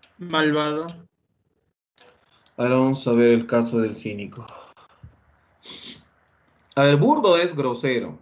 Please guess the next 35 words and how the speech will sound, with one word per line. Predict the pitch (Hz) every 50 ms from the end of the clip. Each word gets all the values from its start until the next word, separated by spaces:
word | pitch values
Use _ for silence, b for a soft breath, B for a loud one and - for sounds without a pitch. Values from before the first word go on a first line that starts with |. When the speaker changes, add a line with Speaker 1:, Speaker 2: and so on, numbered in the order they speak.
| _ _ _
Speaker 2:
inverecundo | 139 127 123 127 127 131 127 - 185 185 180 156
es | 143 143 147 147
sinvergüenza, | - 139 120 113 107 110 107 110 107 101 98 - 110
hipócrita | 110 117 120 117 120 156 165 165 151 - 143
es | 147 147
sinvergüenza, | 147 139 120 117 117 113 117 117 117 117 113 110
mendaz | 117 123 123 131 143 147 156 151 151
es | 147 143 143 143 -
mentiroso, | 139 127 - - 127 139 135 135 139 139 139 139 139 139 135 139 143 139 139 135 139 - -
cínico | 147 - 151 139 131 120 131 123
también, | 113 113 113 113 113 117 - - b b b b b b b
malvado | - 135 139 143 151 160 156 151 139
y | 135
es | 131 127 123 120
malo. | 117 110 104 98 98 - - -
Tiene | - 233 247 -
que | 202 190
ser | 170 196 190
una | 196 190 190
de | 170
las | 147 135 131
dos. | 127 131 117 117 - - _ _ _ _ _ _ _ _ _
¿Marco | - 170 226 262 277 262 233 254 226 196
el | 175 156 139 131 - - - _
que | - 151
no | 160 190 190
tiene | 208 208 208
educación, | 196 156 151 147 147 135 139 - 165 190 226 294 349 -
burdo, | - 143 170 196 208 233 233 247 311 359
o | - - 143
marco | 143 151 156 156 156 160 143
el | 131 117
que | 120 135
es | 127 127
malo? | 127 120 107 92 85 85 -